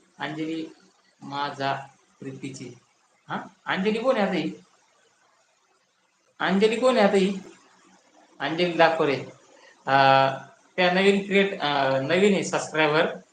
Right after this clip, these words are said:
मला माहित नाही. म्हणजे त्या म्हटल्या, "नाव घ्या," म्हणून नाव घेतलं मी.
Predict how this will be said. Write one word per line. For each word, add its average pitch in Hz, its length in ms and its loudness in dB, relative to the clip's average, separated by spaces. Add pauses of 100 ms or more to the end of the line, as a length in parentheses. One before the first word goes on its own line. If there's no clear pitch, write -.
(140)
मला 165 280 4
माहित 180 280 2
नाही. 165 300 -2 (500)
म्हणजे 156 280 -6
त्या 214 120 4
म्हटल्या, 175 340 0
"नाव 196 320 4
घ्या," 160 180 2
म्हणून 165 260 -2
नाव 175 200 4
घेतलं 127 320 -4
मी. 117 80 -10